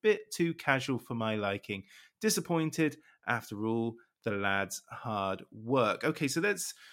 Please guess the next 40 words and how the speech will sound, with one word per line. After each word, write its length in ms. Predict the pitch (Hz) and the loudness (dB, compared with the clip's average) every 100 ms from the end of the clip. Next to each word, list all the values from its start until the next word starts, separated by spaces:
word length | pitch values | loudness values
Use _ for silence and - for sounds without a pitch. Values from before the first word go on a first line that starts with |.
| - _ | -20 _
I 60 | 202 | -6
mean, 140 | 202 | -4
the 60 | 196 | -2
general 280 | 220 214 202 | 0 0 0
consensus 640 | - 151 139 123 - 113 113 | -2 0 2 2 0 -2 -2
is 120 | - | -2
there 340 | 107 104 104 | 2 4 4
is 320 | - 104 98 | 0 -4 -6
there's 180 | - 107 | -6 -6
a 60 | 104 | -4
bigger 260 | 113 107 | -4 -4
picture 460 | - 120 110 - 101 | -4 -6 -6 -6 -2
at 240 | - - | -4 -4
play, 320 | - 101 98 101 | -8 -6 -4 -4
and 160 | 110 | 0
I'm 380 | 139 156 147 131 _ _ _ _ _ _ 131 | 2 2 0 -6 _ _ _ _ _ _ -4
relieved 520 | 127 120 123 117 117 | 0 2 2 2 2
and 120 | 113 | 0
as, 160 | 104 107 120 _ 101 | 0 -4 -8 _ -10
as 160 | 110 | -6
elated 960 | 110 107 113 107 110 107 - 110 104 - _ - | -6 -6 -6 -4 -2 -4 -4 -4 -6 -8 _ -12
and 520 | 98 101 98 98 95 | -8 -8 -8 -10 -8
everything 320 | 123 123 123 110 | -6 -6 -4 -4
in 80 | |
between 300 | 98 - 104 | -4 -4 -4
about 200 | 95 98 - | -2 -4 -4
Swindon 260 | 104 95 | -6 -8
Town 360 | - 127 101 101 | -8 -8 -6 -6
living 240 | 98 98 | -8 -8
to 80 | 98 | -14
fight 280 | - 95 92 | -8 -8 -8
another 260 | 95 92 92 | -10 -12 -10
day. 400 | 98 92 92 - - - - - _ _ _ | -8 -8 -10 -16 -20 -20 -20 -20 _ _ _
I 80 | 117 | -8
think 480 | - - 180 170 - - | -4 2 4 2 -6 -2
we 500 | 135 143 147 151 - _ _ _ _ _ - | 2 4 2 -2 -12 _ _ _ _ _ -6
need 260 | 131 127 | -2 -2
to 80 | 131 | -2
be 240 | 123 120 | 0 2
understanding 800 | 113 113 - - 123 120 117 113 | 2 0 -2 0 0 0 -2 -4